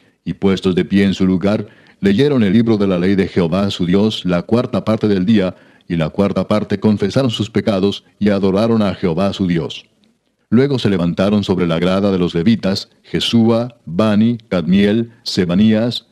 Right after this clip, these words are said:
Buni, Serebías, Bani y Kenani, y clamaron en voz alta a Jehová su Dios. Y dijeron los levitas, Jesúa, Cadmiel,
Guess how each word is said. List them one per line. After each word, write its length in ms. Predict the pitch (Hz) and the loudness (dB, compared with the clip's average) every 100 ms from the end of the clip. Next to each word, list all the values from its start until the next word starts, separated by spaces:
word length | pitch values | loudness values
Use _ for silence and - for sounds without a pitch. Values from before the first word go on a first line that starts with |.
| _ | _
Buni, 480 | 98 113 113 123 131 - | 0 2 4 2 -2 -8
Serebías, 760 | - 98 87 107 113 110 110 - _ - | -4 -2 2 2 2 0 -4 -10 _ -6
Bani 560 | 90 107 117 127 123 - | -2 0 2 0 -2 -2
y 140 | 113 107 | 0 0
Kenani, 540 | 107 120 113 104 110 - _ _ | 0 2 2 2 0 -6 _ _
y 120 | 107 | -2
clamaron 420 | 101 113 127 131 117 | 2 2 2 2 2
en 140 | 98 | 2
voz 220 | 110 104 | 2 0
alta 340 | 110 113 101 98 | 0 0 -2 -2
a 60 | |
Jehová 340 | 87 92 85 104 | -2 -2 0 -2
su 160 | 104 | 0
Dios. 400 | 98 87 65 - _ _ _ _ _ _ _ | 0 0 -2 -12 _ _ _ _ _ _ _
Y 80 | 107 | 2
dijeron 380 | 117 113 156 110 | 2 2 2 2
los 120 | 92 | 2
levitas, 540 | 82 80 104 92 92 - | 0 2 2 0 -2 -6
Jesúa, 760 | - 87 - 104 107 110 110 | -4 -4 0 2 2 0 -4
Cadmiel, 720 | 80 73 82 101 104 113 117 | -6 -2 2 2 2 0 -2